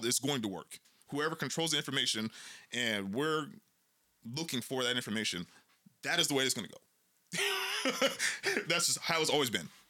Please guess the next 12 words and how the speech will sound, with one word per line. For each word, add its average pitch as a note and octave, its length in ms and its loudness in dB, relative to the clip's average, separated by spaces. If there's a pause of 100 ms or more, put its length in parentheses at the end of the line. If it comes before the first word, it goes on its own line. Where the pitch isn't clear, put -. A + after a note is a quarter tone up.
(840)
That A#2+ 280 -2
is, B2+ 160 0 (320)
unless, C3+ 340 0 (120)
I, D3 60 2 (100)
I, C#3+ 80 4 (240)
humans E3+ 400 2
don't C#3+ 280 -2
operate C#3 300 2
any C3 120 4
other A2+ 140 0
way. A2+ 200 0 (140)
The, C3 100 -4